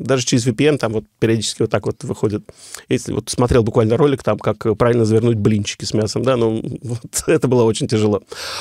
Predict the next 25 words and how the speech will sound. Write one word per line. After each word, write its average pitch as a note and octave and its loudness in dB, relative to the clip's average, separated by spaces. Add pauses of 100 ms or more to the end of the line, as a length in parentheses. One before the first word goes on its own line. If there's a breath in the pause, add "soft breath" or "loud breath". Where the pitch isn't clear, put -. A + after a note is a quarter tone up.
(300 loud breath)
А, A2 4 (640)
если, C#3 2
а, A#2 2
стримеры, A#2+ 2
если A2+ -2
блогеры, A2 2
все A2+ 0
инфлюенсеры G#2 2
детские, G2 -2
которые F#2+ -8
сейчас - -8
очень G2+ -8
популярны, G2 -2 (800)
рассказывают G#2+ 0
об G#2+ 0
определённых A2 0
проектах, - -2
они D#3+ 0
становятся - -4
популярными. G#2 0 (800 loud breath)
Пятьдесят C3 0
процентов G#2+ -2
всего A2 0
контента G#2+ -2
Ютуба, C3 0